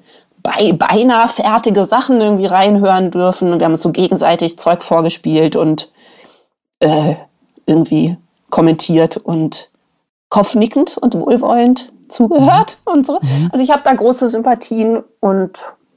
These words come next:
Speaker 1: finde das immer noch nicht so weit weg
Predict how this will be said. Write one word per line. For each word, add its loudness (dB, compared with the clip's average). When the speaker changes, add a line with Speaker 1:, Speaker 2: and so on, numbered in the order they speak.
Speaker 1:
finde 0
das -6
immer 0
noch -4
nicht 2
so 2
weit 0
weg -4